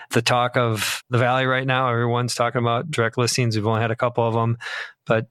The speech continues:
I hope that they do, and it would be nice to see one that goes a little bit further along.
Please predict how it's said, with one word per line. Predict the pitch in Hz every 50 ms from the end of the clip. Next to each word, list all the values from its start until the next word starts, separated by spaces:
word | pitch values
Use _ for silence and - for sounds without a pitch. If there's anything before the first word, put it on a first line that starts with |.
| - -
I | 123 113
hope | 110 - 127 123 120 -
that | - 117 110 -
they | 120 113 110
do, | 107 117 117 117 117 113
and | 110
it | 110
would | 107 101
be | 104 107
nice | 104 110 107 107 -
to | - -
see | - - - 120 110
one | 107 110 110 110 107 107 104 110 -
that | 123 104
goes | - 113 113 113 110 -
a | 113
little | 110 110 110 113 107
bit | 104 110 107 110 -
further | - - 123 117 113 110 107
along. | 104 104 101 104 104 107 107 113 127 127